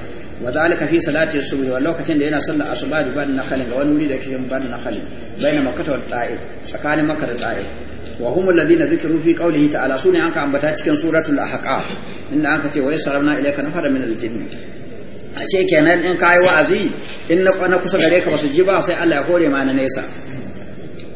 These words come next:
Don ya nuna abin nan, wato shi an rike da komi. Faƙalu, wato su aljan-,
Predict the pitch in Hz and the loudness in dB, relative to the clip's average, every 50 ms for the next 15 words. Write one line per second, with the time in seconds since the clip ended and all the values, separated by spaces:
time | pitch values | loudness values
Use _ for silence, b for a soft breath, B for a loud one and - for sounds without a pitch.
0 | - - 139 160 175 175 160 151 170 175 165 160 156 123 131 143 139 147 143 135 | -6 0 2 2 4 6 6 6 6 6 6 6 4 4 2 2 2 2 2 2
1 | 123 104 101 - - - 131 131 131 135 135 - - 175 175 175 160 151 151 143 | 2 0 -2 -6 -6 -6 -4 -4 -4 -4 -2 0 0 2 2 2 2 2 2 0
2 | 135 - - 135 131 127 123 113 98 - - - - - - - - - - - | 0 2 2 2 2 2 0 -2 -4 -4 -6 -10 -12 -12 -12 -12 -12 -12 -12 -12
3 | - - - - - - - - - - - - 139 143 - 190 196 196 196 190 | -12 -12 -12 -10 -10 -12 -12 -12 -12 -8 -6 -4 -2 2 6 8 10 10 10 10
4 | 185 185 175 160 147 135 - - 135 139 - - 143 - 214 233 196 196 185 165 | 10 10 10 8 8 4 2 0 -2 -2 -2 -2 -2 0 0 2 2 2 4 6
5 | 190 190 147 165 165 | 6 6 6 4 0